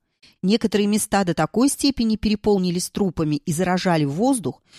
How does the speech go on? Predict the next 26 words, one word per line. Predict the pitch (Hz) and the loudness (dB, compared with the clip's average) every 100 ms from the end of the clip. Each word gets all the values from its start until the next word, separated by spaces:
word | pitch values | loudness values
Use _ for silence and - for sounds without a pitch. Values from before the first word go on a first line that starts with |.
| - | -12
что | - 190 | -4 -2
сами | - 208 214 | 0 2 2
варвары | 185 233 226 147 143 - | 2 2 2 2 -2 -2
принуждены | 160 156 139 143 143 214 | 0 0 0 0 0 0
были | 226 233 | 0 -2
снимать | 226 - 143 135 135 - | -2 -2 0 0 -4 -4
осады. | 143 - 117 - - _ _ _ _ _ | -4 -2 -4 -6 -14 _ _ _ _ _
Бонифаций | 147 208 233 320 311 240 | -2 0 0 2 2 0
наскоро | 220 226 - 180 | 0 0 -2 -4
собрал | 180 175 156 165 | -2 -2 0 -2
солдат, | 147 139 139 196 254 | -2 -4 -2 -2 -2
сколько | - - 254 - 240 | -4 -2 -2 0 0
мог, | 226 226 - - - - | 0 -2 -6 -18 -20 -2
и | 170 | 0
выступил | 196 302 - - 294 | 2 2 0 0 0
против | - 202 247 240 - | 0 0 0 -2 0
варваров, | 247 233 139 127 - - _ _ | 4 4 2 -4 -8 -16 _ _
но | 160 170 | -2 0
был | 175 160 | 2 2
разбит | 139 147 139 202 262 - - _ | 2 0 -2 -4 -4 -8 -20 _
и | 180 | -4
бежал. | 175 175 139 127 160 _ _ _ _ _ _ _ _ _ | -2 -2 -2 -4 -8 _ _ _ _ _ _ _ _ _
Умная | - 311 269 | 0 4 4
императрица | 247 233 220 220 277 - 233 | 4 4 2 2 -2 0 -2
Плакида | 214 214 277 240 | 0 0 0 0
поняла, | - 233 247 247 165 | 0 0 0 0 -2